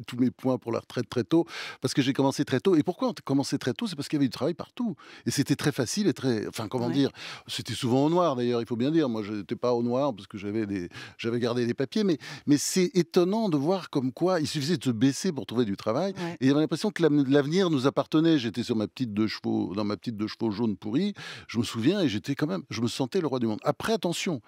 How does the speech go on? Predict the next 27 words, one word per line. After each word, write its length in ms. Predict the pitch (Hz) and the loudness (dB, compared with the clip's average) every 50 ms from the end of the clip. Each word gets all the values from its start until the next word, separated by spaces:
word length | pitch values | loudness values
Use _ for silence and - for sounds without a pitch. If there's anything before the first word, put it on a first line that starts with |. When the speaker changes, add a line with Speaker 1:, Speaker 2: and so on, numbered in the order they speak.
| - - - - - | -20 -20 -20 -12 -2
Speaker 1:
arrive 580 | - 147 139 123 180 220 233 220 156 117 104 - - - | 0 0 2 2 2 2 2 2 0 -4 -6 -8 -10 -14
soixante-treize, 720 | - - 139 123 - 127 117 113 - - 160 143 107 95 | -8 -4 -4 -2 -2 -2 -4 -4 -2 -2 -2 -2 0 2
le 80 | 120 120 | 0 0
premier 260 | - - 151 139 135 | 2 2 2 2 2
choc 220 | - - 151 127 - | 2 0 -4 -6 -4
pétrolier. 420 | 123 - - - 120 147 143 98 - - - - - - - - | -6 -6 -4 -4 -4 -4 -4 -6 -8 -10 -18 -18 -18 -16 -8 -4
Et 80 | - - | -4 -2
c'est 300 | - - 156 123 - - | 0 0 -2 -2 0 -2
un, 140 | 131 117 123 - _ _ _ - | -4 -4 -4 -10 _ _ _ -2
un 220 | 196 180 165 175 185 | 2 4 4 6 6
effondrement 680 | 202 202 - - 190 175 156 139 139 156 170 170 156 | 4 2 0 0 0 2 2 2 2 0 0 0 0
littéral, 440 | 131 117 - 135 147 143 139 113 98 | 0 0 0 -2 -2 -2 -2 -6 -2
di-, 180 | 101 143 190 - | -2 -2 -2 0
euh, 100 | - 143 131 | -2 -4 0
effondrement 580 | 147 156 - - - 147 127 - 127 123 131 127 | 0 -2 0 2 2 2 2 4 4 4 4 2
de 100 | 110 98 98 | 0 -2 -4
l'industrie, 640 | 98 104 107 131 143 123 120 127 - - - 202 226 | -4 -2 2 2 2 2 2 -2 -2 -2 -2 0 0
la 80 | 156 113 | 0 0
production 360 | - 113 107 107 95 - 110 | 0 -2 -4 -4 -4 -4 -4
industrielle 380 | 107 101 95 - 107 117 117 107 | -4 -4 -4 -4 -4 -2 -2 -2
baisse 180 | 95 98 85 87 | -2 -4 -4 -4
de 100 | 101 92 | -6 -6
dix 180 | 87 101 110 | -4 -6 -8
points 260 | - - - 123 113 | -8 -4 -4 -4 -2
en 380 | 107 92 85 80 69 55 73 69 | -2 -4 -6 -8 -12 -12 -8 -4
un 160 | 107 107 110 135 | -2 0 2 2
an. 180 | 180 214 214 | 0 0 -2